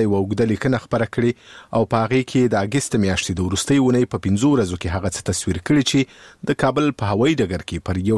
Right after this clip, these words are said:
شمېر هغه افغانانو چې له افغانستان څخه د وتلو په هڅه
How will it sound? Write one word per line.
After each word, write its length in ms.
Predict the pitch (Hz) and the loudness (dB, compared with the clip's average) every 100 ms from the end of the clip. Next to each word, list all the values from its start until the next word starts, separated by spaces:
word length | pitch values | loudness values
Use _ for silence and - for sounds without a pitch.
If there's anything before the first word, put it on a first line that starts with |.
| - | 0
شمېر 240 | 107 90 | -2 0
هغه 240 | 127 139 127 | 0 0 0
افغانانو 420 | - 123 123 123 117 | 0 0 2 0 0
چې 100 | 131 123 - - - - | 0 -2 -6 -20 -8 -2
له 120 | 131 | 0
افغانستان 420 | - 131 - 143 139 | 0 -2 0 -2 -2
څخه 180 | - 107 98 | -4 -2 0
د 80 | |
وتلو 280 | 95 - 147 113 | 0 0 0 0
په 60 | 98 | -2
هڅه 200 | - | -2